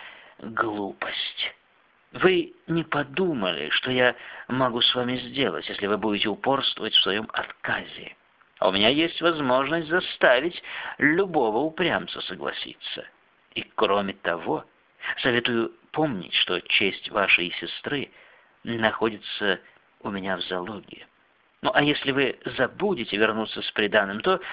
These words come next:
не считайте меня нечестным, если я забуду жениться на Мадлен". И Левасер, осклабясь, подмигнул молодому человеку, заметив, что лицо брата Мадлен передернулось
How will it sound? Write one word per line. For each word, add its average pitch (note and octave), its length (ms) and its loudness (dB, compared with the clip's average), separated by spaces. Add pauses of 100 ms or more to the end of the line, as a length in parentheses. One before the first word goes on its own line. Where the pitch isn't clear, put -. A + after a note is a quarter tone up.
(140)
не F3+ 160 2
считайте F3+ 520 2
меня G2+ 200 2
нечестным, F2 720 -2
если F#2+ 360 2 (240)
я G#2+ 340 4 (180)
забуду G#2+ 580 -6
жениться - 680 -8 (360)
на F#2+ 100 -2
Мадлен". - 480 -6 (800)
И A#2+ 200 2
Левасер, F3 600 2 (380)
осклабясь, F3 840 2 (160)
подмигнул F3 500 0
молодому G#2+ 460 2
человеку, G2+ 640 0
заметив, G3 680 0
что - 240 2 (300)
лицо A2 400 2
брата G2+ 360 4
Мадлен G2+ 420 0
передернулось C3 1000 -4